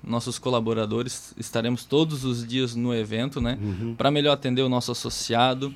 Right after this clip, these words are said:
Speaker 1: o não associado, o visitante, aquele que quer conhecer a maneira com que a gente trabalha, né?
Speaker 2: Sim.
Speaker 1: Nosso foco é o agro, é o parceiro, é o agricultor e a gente tá aí pra somar, tá?
Speaker 2: Tá certo.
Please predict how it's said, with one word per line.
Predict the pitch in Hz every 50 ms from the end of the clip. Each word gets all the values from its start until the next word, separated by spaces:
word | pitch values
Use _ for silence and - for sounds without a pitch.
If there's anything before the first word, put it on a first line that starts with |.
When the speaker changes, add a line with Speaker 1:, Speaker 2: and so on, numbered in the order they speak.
| - - - - -
Speaker 1:
o | - 170
não | 165 165 165 165 151
associado, | 139 135 - 127 - - 131 123 127 131 123 117 120
o | 127
visitante, | 131 143 151 135 123 120 110 - - 123 127 131 127 - - -
aquele | - - - 190 180
que | 165 180
quer | 165 - - 160 160
conhecer | - 156 143 135 127 120 - - - 147 147 135
a | - 113 120
maneira | 123 120 117 117 127 147 139 139
com | 131 - 123 120
que | - 123
a | 117
gente | 123 127 123 - -
trabalha, | - 113 110 104 104 107 117 127 135 120
né? | 113 117 131 139 - - - - - -
Speaker 2:
Sim. | - 135 117 107 -
Speaker 1:
Nosso | 110 120 127 135 139 143 - - 120
foco | - - 127 131 131 127 - - 110 -
é | - - 143
o | 139 127 123
agro, | 127 139 143 147 147 143 80 -
é | - 127
o | 147 151
parceiro, | 143 135 123 113 110 - - - 127 135 143 147 143 -
é | - - 135 147
o | 147
agricultor | 135 127 123 123 117 - 113 110 - 120 131 147 151 - - - - - - - - -
e | - 120
a | 120
gente | 131 135 135 139 -
tá | -
aí | 127 131
pra | 139 139 139 135
somar, | 135 - 175 175 151 113 107 107
tá? | - 110 117 143 160 - - _ _ _
Speaker 2:
Tá | - 135 135
certo. | 131 - 127 110 110 104 -